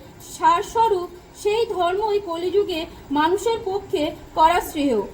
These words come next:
সেই ধর্মকথা এখন আপনার কাছে বলছি। উভয় পক্ষের একাদশীর দিনে ভোজন না করে উপবাস ব্রত করবে। দ্বাদশী দিনে স্নান করে শুচিশুদ্ধ হয়ে নিত্যকৃত সমাপনের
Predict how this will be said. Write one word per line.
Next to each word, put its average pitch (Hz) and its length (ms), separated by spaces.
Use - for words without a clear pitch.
সেই 453 240
ধর্মকথা 381 760
এখন 330 420
আপনার 349 380
কাছে 440 320
বলছি। 233 460
উভয় 415 360
পক্ষের 466 420
একাদশীর 381 640
দিনে 392 340
ভোজন 320 440
না 311 340
করে 339 320
উপবাস 349 520
ব্রত 320 440
করবে। 214 340
দ্বাদশী 392 680
দিনে 381 380
স্নান 349 420
করে 349 320
শুচিশুদ্ধ 403 600
হয়ে 403 400
নিত্যকৃত 381 840
সমাপনের 349 680